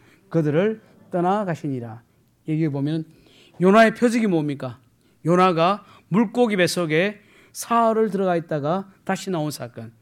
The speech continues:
그러니까 주님께서는 이 사건을 통해서 주님의 십자가의 죽으심과 또 뭘 설명합니까? 부활을 설명하시는 말씀이었습니다. 그러니까 예수님 당시에 일 세기의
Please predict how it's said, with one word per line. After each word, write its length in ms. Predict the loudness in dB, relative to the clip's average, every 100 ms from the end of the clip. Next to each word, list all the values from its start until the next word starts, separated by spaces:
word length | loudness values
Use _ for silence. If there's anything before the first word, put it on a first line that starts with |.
| _
그러니까 100 | -12
주님께서는 680 | -2 0 0 0 -4 -2 -4 -4 -14 -12
이 140 | -2 -2
사건을 460 | 0 -2 0 -6
통해서 300 | -2 -2 -2
주님의 540 | -4 -2 -2 0 -2 -6 -12 -20 -16
십자가의 680 | -16 -16 -4 -2 0 -2 -2
죽으심과 920 | -4 -2 -4 -4 -2 0 -2 -4 -12 _ _
또 80 | -6
뭘 220 | -2 -2
설명합니까? 640 | -2 -4 -2 -4 -6 -10 _ _ _ -6
부활을 720 | -2 0 0 0 -2 -4 -6 _ _
설명하시는 1000 | -4 2 2 2 0 -2 -4 -4 -6 -8 _ _
말씀이었습니다. 880 | -4 -2 0 -2 -2 -4 -8 -10 -16 _ _ _ -2
그러니까 560 | 0 0 0 -2 -2 -10 -20 -20 -20 -20 -20 -20 _ _ _ _ _ -20 4
예수님 480 | 6 6 6 4 4
당시에 400 | 2 2 0 -2
일 240 | 0 -4
세기의 840 | -4 -2 -2 -2 -2 0 -2 -4